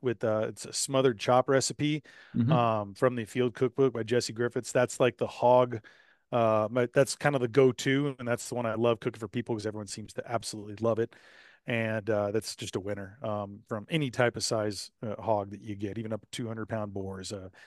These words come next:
Speaker 1: that just tastes so delicious. So those are, those are probably two that I cook the most.
Speaker 2: When you fry the, fry the backstrap, what, what do you, what's your batter?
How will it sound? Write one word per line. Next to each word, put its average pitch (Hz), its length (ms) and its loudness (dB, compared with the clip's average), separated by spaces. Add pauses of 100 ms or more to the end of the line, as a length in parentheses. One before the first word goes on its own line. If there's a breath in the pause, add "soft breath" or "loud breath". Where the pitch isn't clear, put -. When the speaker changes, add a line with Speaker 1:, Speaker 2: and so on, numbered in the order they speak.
(180 soft breath)
Speaker 1:
that 107 120 -4
just 101 220 -8
tastes - 520 -10
so - 240 -6
delicious. 98 440 -10
So 135 160 2
those 156 220 8
are, 139 140 6 (420 soft breath)
those 156 160 6
are 135 60 0
probably 127 400 6
two 131 320 -2
that 120 100 4
I 107 100 2
cook - 360 -8
the 101 160 -10
most. 87 340 -16 (720)
Speaker 2:
When 135 160 10
you 131 100 10
fry 135 300 8
the, 104 260 8
fry 117 180 6
the 101 100 6
backstrap, 87 640 2
what, 101 200 0
what 110 160 6
do 107 80 8
you, 101 280 4
what's 104 240 4
your 92 100 0
batter? 98 600 4